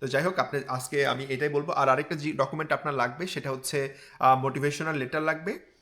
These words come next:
আর এখানে কিছু কিছু ইউনিভার্সিটির কিছু কিছু সার্টিফিকেট, এই মোটিভেশনাল লেটারটার কথা যদি বলি, মোটিভেশনাল লেটারে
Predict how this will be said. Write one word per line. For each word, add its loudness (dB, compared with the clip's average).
আর 0
এখানে -2
কিছু -4
কিছু -6
ইউনিভার্সিটির -4
কিছু -6
কিছু -6
সার্টিফিকেট, -2
এই 0
মোটিভেশনাল 0
লেটারটার 0
কথা -6
যদি -8
বলি, -8
মোটিভেশনাল 2
লেটারে -2